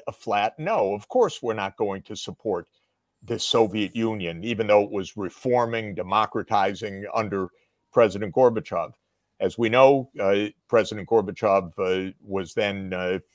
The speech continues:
caught in a putsch attempt, lost power. The Soviet Union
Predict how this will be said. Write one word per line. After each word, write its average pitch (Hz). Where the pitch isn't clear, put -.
caught 110
in 101
a 104
putsch -
attempt, 135
lost 95
power. 139
The 104
Soviet 117
Union 110